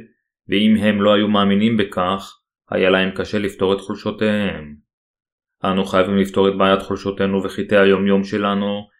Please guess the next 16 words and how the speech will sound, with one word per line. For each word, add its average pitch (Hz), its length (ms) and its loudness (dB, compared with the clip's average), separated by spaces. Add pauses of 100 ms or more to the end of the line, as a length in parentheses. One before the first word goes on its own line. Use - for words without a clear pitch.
(220)
עם 107 120 -6
אמונה 107 500 2
היודעת 107 500 2
ומאמינה 104 500 0
באמת 107 540 0
הנראית 104 380 -4
בתכלת, 107 680 -2
ארגמן, 107 640 -2 (380)
חוט 113 200 -4
השני 113 640 -4 (320)
וחוטי 107 300 -2
הפשתן 110 420 -2
השזורים, 113 640 0 (580)
מעשיו 95 380 -2
של - 180 -10
ישוע. 104 640 -2